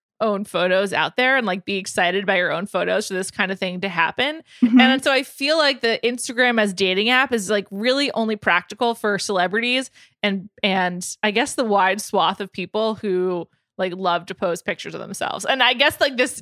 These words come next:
Speaker 1: feels so weird to me 'cause I'm not one of them. <laughs> So
Speaker 2: Yeah. I mean, there is, it is a little, uh, not ironic, but there is a twist there. You have to be very confident and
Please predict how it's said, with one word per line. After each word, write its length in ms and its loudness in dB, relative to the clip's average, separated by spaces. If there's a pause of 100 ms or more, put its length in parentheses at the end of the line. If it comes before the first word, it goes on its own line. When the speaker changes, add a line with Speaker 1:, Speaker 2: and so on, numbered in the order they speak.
(140)
Speaker 1:
feels 200 0
so 200 0
weird 280 -2
to 60 -10
me 100 -2
'cause 120 -4
I'm 240 4
not 180 0
one 140 -4
of 80 -8
them. 180 -6
<laughs> 20 -12
So 600 2
Speaker 2:
Yeah. 380 8 (100)
I 60 6
mean, 300 2
there 180 6
is, 180 4
it 160 2
is 160 2
a 60 -2
little, 600 4 (220)
uh, 80 -4 (540)
not 280 4
ironic, 480 6
but 280 4
there 120 6
is 120 4
a 40 2
twist 220 2
there. 100 6
You 120 2
have 220 6
to 40 -2
be 80 4
very 220 4
confident 760 2
and 480 2